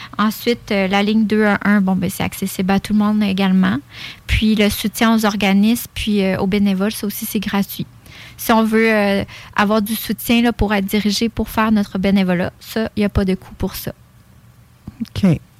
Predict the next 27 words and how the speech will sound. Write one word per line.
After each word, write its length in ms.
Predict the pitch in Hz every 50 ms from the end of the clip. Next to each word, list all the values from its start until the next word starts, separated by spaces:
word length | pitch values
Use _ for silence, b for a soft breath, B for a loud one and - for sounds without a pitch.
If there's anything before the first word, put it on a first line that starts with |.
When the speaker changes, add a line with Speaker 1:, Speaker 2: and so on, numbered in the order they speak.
| B B B B B B B B -
Speaker 2:
Et 200 | 214 196 190 180
qui 200 | - - - 302
devient 360 | 339 285 185 190 190 175 165
membre, 420 | 165 170 180 185 196 214 202 185 180
euh, 260 | 175 165 151 147 151
de 260 | 160 156 151 147 147 -
Action 340 | - 175 - - - 190 175
Bénévole ? 360 | 170 175 165 160 156 170 202
Ce 140 | 226 - 202
sont 140 | - - 208
les 160 | 196 196 190
bénévoles 600 | 180 208 202 208 202 196 220 240 277 330 381 359 -
ou 100 | - 220
bien 240 | 202 190 196 196 196
ce 140 | 196 - 185
sont 240 | 175 - 190 185 185
des 220 | 175 180 175 175
organismes ? 440 | 175 170 175 165 165 160 175 185 214 -
Speaker 1:
C'est 160 | - - 226
des 200 | 214 226 220 -
organismes. 520 | 208 214 208 214 202 196 196 214 - -
On 80 | 233 214
a 80 | 208 208
des 60 | 196
Speaker 2:
Ok. 60 | -
Speaker 1:
partenaires, 580 | - 196 190 175 - - 196 190 196 185 185 202
oui. 100 | 202 202